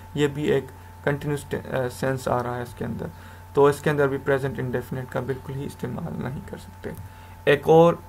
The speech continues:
condition है, usage है, जिसके अंदर physical, अ,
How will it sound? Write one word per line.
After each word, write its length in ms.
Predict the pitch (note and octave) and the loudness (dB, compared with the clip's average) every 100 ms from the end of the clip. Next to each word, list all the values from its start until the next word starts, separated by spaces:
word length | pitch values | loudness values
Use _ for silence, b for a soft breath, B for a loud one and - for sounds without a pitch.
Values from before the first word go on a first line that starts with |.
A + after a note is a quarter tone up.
| - - | -18 -4
condition 460 | D3 C#3+ D3+ D#3 D3 | -2 -2 -2 -2 0
है, 200 | D3+ C#3 | 0 0
usage 360 | C3+ D3 C#3 | 2 4 4
है, 60 | C#3+ | 2
जिसके 240 | C#3 - | -2 -2
अंदर 140 | C#3+ C#3 | 0 0
physical, 680 | - F3 F3+ G3 E3 | 2 2 4 6 6
अ, 60 | C3 | 6